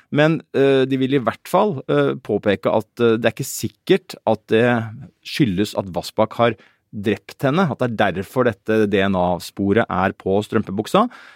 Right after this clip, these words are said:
Eh, de kommer til å peke på en rekke andre muligheter, blant annet at, eh, det var et, eh, relativt lite lokalsamfunn, og at, eh, det, dette D N A-beviset kan ha kommet på strømpebuksa, altså fra Jonny Vassbakk, altså dersom det tilhører Jonny Vassbakk, så kan det ha havnet på strømpebuksa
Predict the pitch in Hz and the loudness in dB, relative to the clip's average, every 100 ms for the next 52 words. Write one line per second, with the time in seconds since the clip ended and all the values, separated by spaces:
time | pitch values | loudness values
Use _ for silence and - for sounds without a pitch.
0 | _ 123 127 127 135 131 101 120 117 120 | _ 0 2 2 0 0 0 0 0 0
1 | 87 - 107 107 113 107 _ _ - 120 | -2 -2 2 4 2 0 _ _ -4 0
2 | 123 117 - 110 104 117 104 104 165 123 | 0 0 0 2 2 4 4 2 2 0
3 | 113 104 90 90 101 98 - 104 101 107 | 2 2 0 0 -4 -4 -4 -2 0 0
4 | 147 143 120 - 120 117 110 98 98 101 | 0 0 -2 -2 0 2 2 2 -2 -6
5 | 95 101 - 98 98 104 104 117 117 151 | -6 -6 -4 -6 -2 0 0 -2 -2 -2
6 | 160 117 98 - 107 101 104 98 - 107 | 0 0 0 -2 0 2 0 -2 -4 -4
7 | 104 101 98 98 95 90 90 104 113 110 | -4 -2 -2 0 0 -2 -2 0 0 0
8 | 196 190 107 95 92 113 110 _ - 170 | 0 0 -2 -2 2 2 0 _ -2 0
9 | 110 87 - 107 - 101 90 90 92 - | 2 -2 -2 -2 -2 -4 -4 -8 -8 -2
10 | 120 117 110 110 104 120 107 110 101 - | 0 0 -2 2 4 4 2 0 -2 0
11 | 180 123 104 95 95 - 104 - 131 156 | -2 -2 -4 -4 -4 -4 -6 -4 0 2
12 | 160 156 160 156 151 190 - 151 101 92 | 2 2 0 -2 -2 -4 -6 -2 0 2
13 | 110 110 85 80 98 95 80 80 - 107 | 0 0 -4 -6 -6 -8 -8 -12 -2 -2